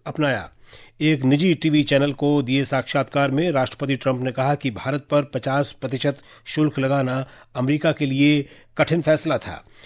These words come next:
श्री ट्रंप ने रूस के राष्ट्रपति व्लादिमीर पुतिन पर युद्ध समाप्त करने के लिए दबाव बनाने के व्यापक प्रयास के तहत अपने कदमों का बचाव करते हुए कहा कि वे रूस पर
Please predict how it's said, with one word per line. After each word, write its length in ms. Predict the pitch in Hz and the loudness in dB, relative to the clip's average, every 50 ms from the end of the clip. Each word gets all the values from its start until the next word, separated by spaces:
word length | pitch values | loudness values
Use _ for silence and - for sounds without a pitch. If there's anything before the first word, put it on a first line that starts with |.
| - _ - | -20 _ -12
श्री 300 | - - 139 143 143 143 | -4 2 4 4 4 4
ट्रंप 360 | 143 - 156 160 160 147 - | 2 2 0 0 2 2 2
ने 160 | 147 165 190 | 2 2 2
रूस 280 | 180 143 135 151 151 - | 2 0 0 -2 -2 -2
के 140 | - 143 131 | -2 -2 0
राष्ट्रपति 480 | 131 131 131 - - - 151 143 151 | 0 0 0 -2 -4 -6 -2 0 0
व्लादिमीर 400 | 139 113 123 131 135 143 147 143 | 0 0 0 0 0 0 0 -2
पुतिन 320 | - - 139 - 160 147 131 | -2 -6 -6 -4 -2 -2 -2
पर 200 | 120 151 147 131 120 | -2 -2 -2 -2 -2
युद्ध 360 | 104 110 143 165 143 131 139 | -2 -2 -2 -2 -2 -2 -4
समाप्त 360 | - - 135 131 131 131 - | -2 0 -2 0 -2 -2 -4
करने 260 | - 135 123 131 135 | -4 -4 -2 -2 -2
के 140 | 120 - 139 | -2 -4 -4
लिए 240 | 131 131 135 139 131 | -2 -2 -2 -2 -4
दबाव 380 | 110 110 110 117 127 131 131 | -4 -6 -4 -2 -2 -2 -2
बनाने 360 | 113 117 113 123 131 135 139 123 | -2 -2 -4 -2 -2 -2 -2 -2
के 340 | - 143 143 143 143 143 139 - - - _ _ - - | -2 -2 0 0 0 -2 -4 -8 -18 -20 _ _ -20 -20
व्यापक 640 | 78 82 92 113 123 151 170 - 254 247 240 - | -10 -2 2 4 4 4 4 2 0 0 0 0
प्रयास 340 | - 185 185 180 170 - - | 0 4 4 4 4 2 0
के 100 | - 165 | -4 -2
तहत 360 | - 160 123 117 110 104 - - - - - _ _ - - | 0 0 2 2 0 -2 -4 -20 -20 -20 -20 _ _ -4 -4
अपने 320 | 156 147 151 156 151 151 151 151 147 143 139 - - _ _ _ _ _ _ - | -4 -2 0 2 2 4 2 2 0 -2 -4 -10 -20 _ _ _ _ _ _ 2
कदमों 320 | - 156 143 160 190 202 180 | 2 2 4 4 4 2 2
का 220 | - 156 156 156 143 | 4 2 2 2 2
बचाव 340 | 113 120 - - 156 160 139 | 0 0 0 2 2 2 2
करते 260 | - 151 - - 147 | 0 -4 -4 -2 -2
हुए 120 | 131 127 | -2 -2
कहा 260 | - - 120 127 147 151 | -2 -2 0 0 0 0
कि 200 | 147 - 143 135 | 0 -2 -4 -2
वे 180 | 127 135 135 135 131 127 | 0 2 2 2 0 0
रूस 380 | 113 107 123 160 190 175 - - | -2 -2 -2 -2 -2 -4 -6 -6
पर 340 | - 170 160 165 165 170 | -2 0 0 0 0 -2